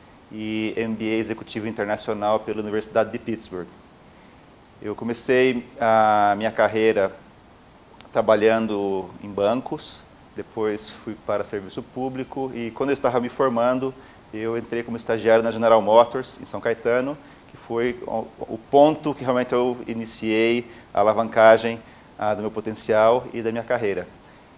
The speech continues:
E eu trabalhei na General Motors por nove anos, foram três anos em programação e acom-, com, programação e acompanhamento de fornecedores locais.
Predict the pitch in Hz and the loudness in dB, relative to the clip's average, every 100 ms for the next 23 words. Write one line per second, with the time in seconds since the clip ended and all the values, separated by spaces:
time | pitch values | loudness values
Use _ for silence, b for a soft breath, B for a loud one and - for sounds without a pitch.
0 | - 101 98 101 101 110 131 120 113 120 | -16 -12 -10 -8 -6 -4 2 4 6 4
1 | 117 117 113 113 110 107 107 107 - 110 | 2 0 0 0 2 2 2 0 -6 -2
2 | 104 104 110 110 127 135 - - 104 101 | 0 2 0 0 -2 -4 -10 -12 -10 -8
3 | 110 113 95 110 107 101 - - - - | -4 -4 -2 -2 -2 -6 -12 -20 -20 -20
4 | - - - - 104 95 95 95 87 - | -20 -20 -20 -18 -14 -12 -12 -14 -16 -20
5 | - - - - 113 107 101 - 113 107 | -20 -20 -20 -8 -4 -2 -4 -4 -4 -4
6 | 113 - 123 113 - 113 104 104 104 123 | -6 -6 -8 -8 -6 -2 0 -2 -2 -4
7 | 113 117 113 110 104 104 101 101 - 107 | -4 -4 -6 -4 -4 -8 -10 -10 -8 -8
8 | - 92 92 90 95 - 123 131 135 - | -6 -4 -4 -4 -4 4 6 6 2 -8